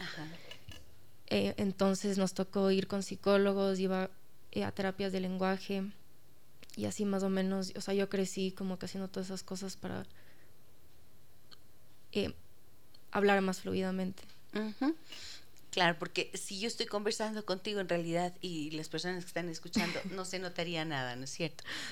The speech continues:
Speaker 1: O sea, no se nota absolutamente nada. Y yo muchas veces, como suelo decir aquí al aire, incluso digo, "Me tupo".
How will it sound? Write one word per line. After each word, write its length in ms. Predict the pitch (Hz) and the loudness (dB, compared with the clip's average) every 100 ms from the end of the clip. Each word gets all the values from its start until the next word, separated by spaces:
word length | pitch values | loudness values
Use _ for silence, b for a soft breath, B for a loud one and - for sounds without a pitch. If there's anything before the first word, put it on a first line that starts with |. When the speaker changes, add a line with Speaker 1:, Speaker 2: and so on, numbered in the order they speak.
| B | B
Speaker 1:
O 60 | 165 | 4
sea, 140 | 165 | 6
no 140 | 180 | 6
se 120 | 180 185 | 4 4
nota 220 | 180 185 | 4 4
absolutamente 680 | 175 170 160 180 175 175 | 2 0 2 4 4 4
nada. 160 | 240 269 B B B | 2 2 B B B
Y 200 | 175 165 | -6 -4
yo 180 | 165 196 | 4 4
muchas 420 | 190 180 180 151 | 4 0 2 2
veces, 440 | 143 156 165 156 B B B B - - | 2 0 0 -6 B B B B -12 -10
como 220 | - 143 | -4 -2
suelo 240 | 139 147 147 | -2 0 0
decir 280 | 143 143 151 | -2 -2 -4
aquí 240 | 139 - | -4 0
al 120 | 135 | 2
aire, 200 | 135 143 | 2 2
incluso 420 | 135 139 139 139 139 | 0 -2 -4 -2 -2
digo, 220 | 139 135 B B - | -2 -2 B B 2
"Me 180 | 175 | 4
tupo". 640 | 165 - 254 254 - 139 - | 4 4 4 6 8 8 8